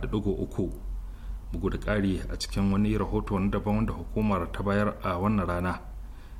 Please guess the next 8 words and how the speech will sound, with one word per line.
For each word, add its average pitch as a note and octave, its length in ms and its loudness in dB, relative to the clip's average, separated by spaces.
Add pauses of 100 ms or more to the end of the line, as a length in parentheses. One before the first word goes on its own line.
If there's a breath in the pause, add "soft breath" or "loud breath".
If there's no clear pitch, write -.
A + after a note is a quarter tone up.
(140 loud breath)
ta F2 140 -2
bayyana G2 180 2
cewa G2 340 0
akwai - 220 -2
wasu G2 320 0
ɓangarori G#2+ 480 2
na G#2+ 160 2
uranium G2+ 580 2